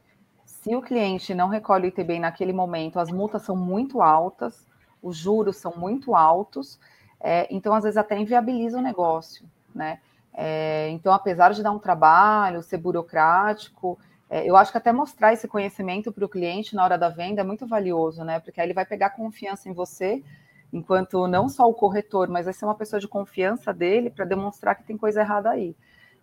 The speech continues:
Então, apesar de dar trabalho, eu acho muito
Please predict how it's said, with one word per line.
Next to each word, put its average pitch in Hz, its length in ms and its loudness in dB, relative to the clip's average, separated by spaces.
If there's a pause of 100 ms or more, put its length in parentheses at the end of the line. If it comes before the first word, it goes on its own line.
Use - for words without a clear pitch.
Então, 170 920 -2
apesar 185 340 8
de 190 160 2
dar 196 120 8
trabalho, 196 760 8
eu 190 220 4
acho 190 320 4
muito 214 760 -10